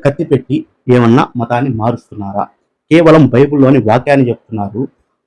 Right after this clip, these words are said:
జీసస్ క్రైస్ట్ చూపించిన మార్గాన్ని తెలుపుతున్నారు. ఆ మార్గంలో మీరు నడిస్తే మీ జీవితం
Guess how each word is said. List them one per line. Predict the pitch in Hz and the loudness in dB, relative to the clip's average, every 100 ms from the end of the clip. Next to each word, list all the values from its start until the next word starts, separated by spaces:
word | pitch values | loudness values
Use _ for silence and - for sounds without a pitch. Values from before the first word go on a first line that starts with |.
| - | -2
జీసస్ | 147 175 - | 0 0 -2
క్రైస్ట్ | 165 139 - | -2 -2 -2
చూపించిన | 135 127 139 110 | -2 -2 -2 0
మార్గాన్ని | 113 127 127 107 110 - _ _ _ _ - | 0 2 0 0 -6 -8 _ _ _ _ 0
తెలుపుతున్నారు. | 156 160 156 127 104 117 - | 0 0 0 2 2 -2 2
ఆ | 123 117 | 4 6
మార్గంలో | 127 156 160 156 135 | 4 4 4 6 4
మీరు | 131 107 - _ - | 4 0 -10 _ -2
నడిస్తే | 127 139 - 117 156 _ _ 131 | -2 -2 -2 0 0 _ _ 2
మీ | 127 123 | 2 4
జీవితం | 147 151 | 4 4